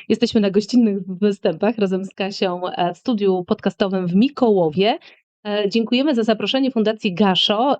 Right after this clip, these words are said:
i mamy dzisiaj cudownych gości, gościnie, e, dziewczyny, które, e, biorą udział w projekcie realizowanym przez fundację.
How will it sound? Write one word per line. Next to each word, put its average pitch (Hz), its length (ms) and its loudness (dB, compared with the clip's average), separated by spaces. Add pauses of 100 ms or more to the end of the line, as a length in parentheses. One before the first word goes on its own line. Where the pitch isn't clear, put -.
i 233 100 -4
mamy 190 300 2
dzisiaj 202 280 0
cudownych 190 640 -2
gości, 202 640 -2 (300)
gościnie, 226 840 -2 (300)
e, 202 220 -4
dziewczyny, 240 440 -2
które, 208 480 -2
e, 196 340 0
biorą 233 300 0
udział 208 200 0
w - 40 -12
projekcie 202 480 -2
realizowanym 196 480 -2
przez 185 220 -4
fundację. 208 600 0